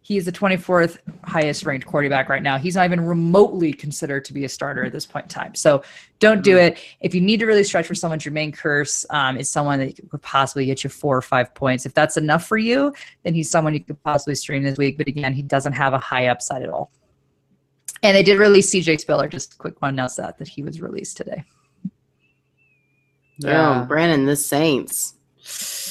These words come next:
Speaker 2: Uh, okay, on one hand, this is a tough defense. It's Seattle, right? Of course. But on the other hand, they're at home, and they always play well at home. So I'm going to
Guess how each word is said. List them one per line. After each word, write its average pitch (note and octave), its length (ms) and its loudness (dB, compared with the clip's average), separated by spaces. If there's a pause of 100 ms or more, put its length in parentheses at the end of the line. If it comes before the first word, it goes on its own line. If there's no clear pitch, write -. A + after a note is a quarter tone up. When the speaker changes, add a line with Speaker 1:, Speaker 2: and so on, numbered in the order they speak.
(600)
Speaker 2:
Uh, F#3 400 6
okay, D3 200 2
on E3+ 200 2
one G3+ 160 4
hand, G3+ 280 4
this F#3 140 -4
is E3+ 140 -2
a D#3 240 4
tough D3+ 260 -2
defense. C3+ 400 -4
It's - 140 -14
Seattle, - 460 0
right? C3+ 300 2
Of - 140 -16
course. - 360 -8
But - 160 -2
on A3+ 100 -2
the C4 60 -4
other D4 140 -6
hand, F4+ 300 -4
they're F#4 140 0
at F4 140 4
home, D4 1080 0
and F#3+ 180 0
they A3+ 120 0
always B3+ 400 4
play A#3 240 2
well A3 200 4
at G#3 120 2
home. F3 400 2
So F3+ 240 2
I'm D4 220 2
going G4+ 360 0
to B3+ 720 0